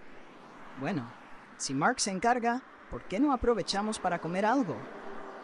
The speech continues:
sugirió John, sacando un par de bocadillos del equipaje. Mientras John y Paul se sentaban a un lado del camino, disfrutando de su improvisado almuerzo, Mark seguía trabajando en el motor.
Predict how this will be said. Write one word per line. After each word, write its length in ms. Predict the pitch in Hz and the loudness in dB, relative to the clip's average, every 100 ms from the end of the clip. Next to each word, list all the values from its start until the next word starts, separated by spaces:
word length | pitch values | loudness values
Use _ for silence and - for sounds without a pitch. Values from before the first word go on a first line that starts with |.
| - - | -14 -14
sugirió 420 | - 135 131 139 131 | -12 -10 -6 -4 -4
John, 240 | 139 135 | -4 -2
sacando 360 | 143 139 160 170 | -2 -2 -2 -2
un 80 | 165 | 2
par 180 | 170 170 | 2 2
de 80 | |
bocadillos 580 | 165 160 147 151 151 143 | 0 0 -2 -2 -2 -4
del 140 | 143 131 | -4 -6
equipaje. 480 | 127 - 131 - - - - - - - - - - - - - | -8 -8 -8 -8 -14 -16 -18 -18 -16 -18 -16 -16 -16 -16 -10 2
Mientras 440 | 160 160 170 151 | 2 4 2 2
John 200 | 160 196 | 2 2
y 80 | 220 | 2
Paul 220 | 196 185 | 2 0
se 100 | 185 | 0
sentaban 440 | 175 160 170 175 185 | 0 0 0 0 0
a 60 | |
un 140 | 170 185 | 0 0
lado 200 | 175 175 | 0 0
del 140 | 165 | -2
camino, 520 | 160 151 147 143 151 147 | -2 0 0 0 -2 -4
disfrutando 540 | 135 - 143 160 175 | -8 -6 -4 -2 0
de 100 | 165 | 0
su 120 | - | 0
improvisado 640 | 151 - 139 135 170 165 | -2 -2 -2 0 0 2
almuerzo, 560 | 165 170 190 143 - 147 - - - | 0 0 0 -2 -4 -6 -8 -18 -10
Mark 240 | 185 214 226 | 4 4 6
seguía 320 | 165 165 170 | 0 2 0
trabajando 520 | 165 156 147 160 156 | 2 0 2 0 0
en 60 | 147 | 2
el 100 | 143 | 0
motor. 340 | 135 131 113 | -2 -4 -10